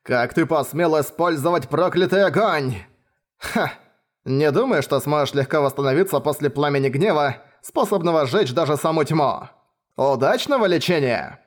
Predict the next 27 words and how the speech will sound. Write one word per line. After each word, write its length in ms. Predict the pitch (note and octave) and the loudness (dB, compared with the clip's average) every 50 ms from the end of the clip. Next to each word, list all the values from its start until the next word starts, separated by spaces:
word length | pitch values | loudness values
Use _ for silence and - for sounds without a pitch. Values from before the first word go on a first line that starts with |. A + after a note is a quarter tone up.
| _ _ _ _ | _ _ _ _
И, 140 | - C3 C3 | -2 -2 -2
кстати, 560 | B2+ - - F#3+ A3+ - - - G#2 - - - _ _ _ _ _ _ _ _ _ _ _ _ _ _ | -2 -4 -2 0 0 0 0 -2 -4 -6 -8 -16 _ _ _ _ _ _ _ _ _ _ _ _ _ _
Мадракон 520 | A#2+ A2+ A#2+ A#2+ C3+ E3 - C#4 B3+ G#3 | -4 -2 0 0 0 0 0 0 -2 -2
щёлкнул 500 | - - G#3 F#3+ F3+ F3+ E3+ D3+ C3+ A2+ | 0 0 0 0 0 0 0 0 0 0
пальцами, 680 | - G3 G#3 G3+ - - E3 D#3 D3 D3 C#3 B2 - - _ _ _ | 0 0 -2 -2 -2 -4 -2 0 2 2 2 0 -2 -6 _ _ _
и 80 | - | -4
я 100 | F3 C4 | -4 -4
почувствовал, 640 | - - D#3 - - - C4 - - F3 E3+ E3 C#3+ | -2 -2 -2 -2 -2 -6 -6 -4 -4 -2 0 0 0
как 160 | C3+ C#3+ B2+ | 0 -2 -6
сквозь 300 | - - - F#3 E3 - | -6 -4 -2 -2 -2 0
меня 240 | C#3 C#3 D#3 G#3 E3 | 0 0 2 0 0
что-то 260 | C3+ - E3+ C3+ D3 | 0 -2 -2 -2 -2
прошло. 480 | - C3+ B2+ A#2 - - B2+ B2+ - - - - _ _ _ _ _ _ _ _ _ _ _ _ _ _ | -2 -2 -2 -4 -4 -2 0 0 0 -2 -6 -12 _ _ _ _ _ _ _ _ _ _ _ _ _ _
«Я 320 | - A#2 B2+ C3+ C3+ C3+ | -2 0 2 2 2 0
создал 480 | - - D#3 D3+ C#3 B2+ D3 C3+ B2+ B2+ | 0 0 0 0 0 0 0 0 0 0
поле, 260 | C3+ C3+ C#3+ E3 F#3 | 0 0 2 2 2
ослабляющее 720 | F3+ E3+ - D3 C3 B2+ B2+ C3+ C#3 C#3 C3+ - - D3+ | 0 0 -2 -2 0 2 2 4 4 2 2 0 0 0
исцеление. 760 | C#3+ D3 - - E3 G#3+ A3+ D3+ C3 A2+ F#2 - - - - _ _ _ _ _ _ _ _ _ | 0 0 0 0 0 2 2 2 0 -2 -2 -6 -10 -12 -18 _ _ _ _ _ _ _ _ _
Не 140 | D#4+ F4 D#4 | 0 0 2
думаю, 260 | G3 F3 D3+ C#3+ C3 | 2 2 2 0 0
что 140 | - - D3 | 0 0 0
я 80 | C3+ | 0
позволю 360 | C3+ C#3 C3 C#3 D3 C#3+ C#3 | 2 0 0 0 2 2 0
своим 240 | B2 - D3 C#3+ C#3 | 0 2 0 2 2
врагам 400 | C3 B2+ B2+ B2 B2+ D3 G3+ B3 | 2 0 0 0 0 0 2 2
зализывать 480 | C#4 D4+ A3 E3 C#3+ C3 D3 C#3+ C#3 E3 | 2 2 2 2 2 2 0 0 0 2
раны». 500 | E3+ D#3+ C#3 B2+ B2 G#2+ E2+ D2+ - | 2 0 0 0 -2 -6 -6 -12 -16